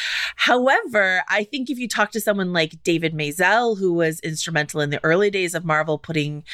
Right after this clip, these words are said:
these early contracts together, launching Marvel Studios, he will say on the I P front that it's that familiarity of brand that will get people to come back and back and back. He, he talked to us a lot about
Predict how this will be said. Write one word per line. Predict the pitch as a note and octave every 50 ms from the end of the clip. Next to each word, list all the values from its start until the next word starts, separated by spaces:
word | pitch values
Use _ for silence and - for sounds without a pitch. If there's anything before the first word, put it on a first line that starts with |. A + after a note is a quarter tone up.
| - - - - - - -
these | - D3+ D3 - -
early | F3 E3+ E3 D#3+ D#3 C#3
contracts | - - E3+ F3 G#3 G3+ G#3 F3+ F3+ - -
together, | - F3 E3+ D#3+ D#3+ D#3+ D3+ D3+ D3
launching | C#3 D3 D#3 F3 F#3+ - F#3+ F3 D#3+
Marvel | D3+ D3 C#3+ D3+
Studios, | - - - A3 C#4 C#4+ B3+ G#3 F3+ E3 D#3+ D#3 D#3 D#3 - - - - - - - - - - - -
he | - - - C4+ C#4+ D#4+
will | D#4+ E4+ C#4
say | - - B3 A3+ A3 G#3 G3
on | F3+ E3+ E3+ E3 D#3+ D#3+
the | D#3+ D#3+ - -
I | F3+ F3+ F3 E3+
P | - - C4+ C#4 D4
front | - - G#3 F#3+ E3 D#3 D#3 D3+ - - -
that | F#3 F3+
it's | F3+ E3 - - - G3 - _ -
that | F3 F3+ E3+ - -
familiarity | - - - G3+ G3 F#3+ F#3+ F3+ F3 E3+ E3+ D#3+ D#3 D3+ D3+ D#3 E3+ G3 G#3+ A#3+ D4+ D4+ D#4 D#4+ E4+ F#4 - _ _ _ - - - - - _ _ _ -
of | F#3 F3+ E3+ E3 D#3+ D#3+ - - - - -
brand | - F3 - F3 E3+ E3+ E3 E3+ E3+ F3 G3 G#3+ B3 C#4+ D4+ D4+ D#4 C#4+ - - - - - _ _
that | - - - -
will | F#3 F3
get | E3+ G3+ F3 -
people | - - G#3+ G3+ - G3 F#3+ F3
to | - -
come | - F#3+ E3+ E3+
back | E3 D#3+ D#3+ D#3+ - -
and | F3 F3
back | D#3+ D3+ D3+ -
and | D#3 D#3
back. | D#3 D#3 D#3+ - -
He, | G#3+ A3
he | A3+ G3
talked | C#4+ D#4+ D#4 -
to | - A3
us | G3+ F3+ F#3
a | G3
lot | F#3 F3+ F3 E3+ F3 F3
about | E3+ E3+ D#3+ D#3+ D#3+ D#3+ D3+